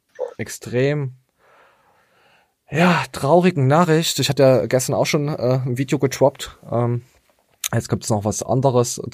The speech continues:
äh, Thema Traurigkeit. Und zwar der Hollywood Matze hat seinen Hund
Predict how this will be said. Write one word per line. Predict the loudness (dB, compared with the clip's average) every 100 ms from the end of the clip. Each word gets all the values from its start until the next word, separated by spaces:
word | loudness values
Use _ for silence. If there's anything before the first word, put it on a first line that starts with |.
| -10
äh, | -4 -4 -4 -8
Thema | 0 2 4 2
Traurigkeit. | 2 2 2 2 2 2 2 -2
Und | -6 -6
zwar | -2 0
der | 0 2
Hollywood | 2 2 2 0 0 -2
Matze | 0 0 2 2 0
hat | -4
seinen | -4 -2
Hund | 0 -2 -6